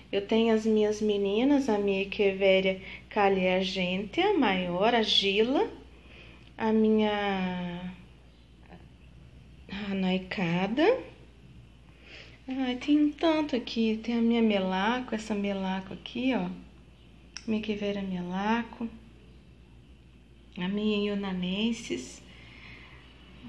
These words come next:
Essa aqui é a, já lembro, sempre esqueço. Essa é uma mudinha da Beatrice. A Beatrice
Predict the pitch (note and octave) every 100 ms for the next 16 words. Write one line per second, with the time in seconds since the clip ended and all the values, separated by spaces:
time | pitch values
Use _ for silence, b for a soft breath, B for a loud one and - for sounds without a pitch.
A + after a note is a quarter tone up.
0 | - - - - G#3 G3+ - G#3 - -
1 | G#3 G#3 G3+ G3 G3 G3 G3 F#3+ F#3+ F#3+
2 | - - - - - - - G3+ G3+ G3+
3 | F3+ F3 F#3 - - - - A#3 - -
4 | - - - - B B B B A3 A#3
5 | C4+ C4+ C4+ C4+ A#3+ C4 C4 C4 A3+ B3+
6 | D#4+ A4+ - A#3 A3+ G#3+ G#3 - - -
7 | G#3 A3+ A#3 A#3 A#3 B3+ -